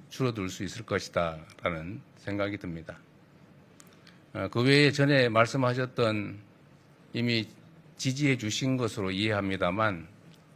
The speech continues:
어, 핵연료, 어, 사용 후 핵연료의 제철이나 우라늄 농축 부문에 대해서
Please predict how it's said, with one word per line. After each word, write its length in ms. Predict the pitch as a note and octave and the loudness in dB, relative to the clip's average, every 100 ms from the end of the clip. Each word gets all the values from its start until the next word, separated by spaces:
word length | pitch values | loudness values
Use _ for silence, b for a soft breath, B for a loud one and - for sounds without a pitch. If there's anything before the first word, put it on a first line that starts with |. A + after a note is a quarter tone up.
| - - - - | -20 -20 -18 -10
어, 260 | F#2 F#2 F#2 | -10 -10 -8
핵연료, 880 | C3+ C3 C#3 A2+ A2+ B2 F#2 C3 F3+ D#3 | -6 -6 -2 0 2 2 2 0 -2 -12
어, 420 | G2 F#2 F2 F2 E2+ - | -12 -10 -10 -12 -16 -16
사용 480 | - A#2 A#2 B2+ B2 | 0 2 2 2 0
후 40 | |
핵연료의 480 | A#2 A#2 G2+ G#2 G#2 | -2 -2 -4 -2 -4
제철이나 760 | G2+ F2 - G2+ E2+ D2+ G#2 D3 - - B B B - - | -4 -8 -6 -6 -6 -6 -8 -10 -16 -20 B B B -20 -4
우라늄 420 | G2+ A2 B2 A#2+ | 4 4 4 2
농축 520 | G2+ A#2+ B2+ - C#3+ | 2 2 0 -2 -6
부문에 320 | C3 G#2+ G2 | -2 0 0
대해서 440 | F2 E2+ E2+ B2 | -2 -4 -2 -4